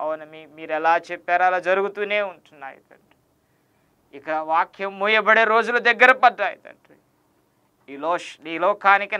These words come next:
నాశనం కాచుకొని ఉంది, తండ్రి. ప్రభువా, ఇటువంటి పరిస్థితుల్లో, తండ్రి, మీ వాక్యాన్ని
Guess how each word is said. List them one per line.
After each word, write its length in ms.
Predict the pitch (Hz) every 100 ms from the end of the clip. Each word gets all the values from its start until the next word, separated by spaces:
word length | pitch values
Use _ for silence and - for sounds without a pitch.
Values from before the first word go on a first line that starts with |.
| 196
నాశనం 460 | 220 220 220 214 208
కాచుకొని 560 | 214 233 - - 226 185 156
ఉంది, 160 | 143 139
తండ్రి. 300 | - _ _ _ _ _ _ _ _ _ _ _ _ _ _ _ _ _ _
ప్రభువా, 300 | 131 123 139 147
ఇటువంటి 380 | 143 151 156 160 156
పరిస్థితుల్లో, 680 | 143 - 165 170 175 170 160 - _ _ _ _ _ _ _ _ _
తండ్రి, 220 | 147 139 151
మీ 60 | 151 151
వాక్యాన్ని 400 | 160 165 160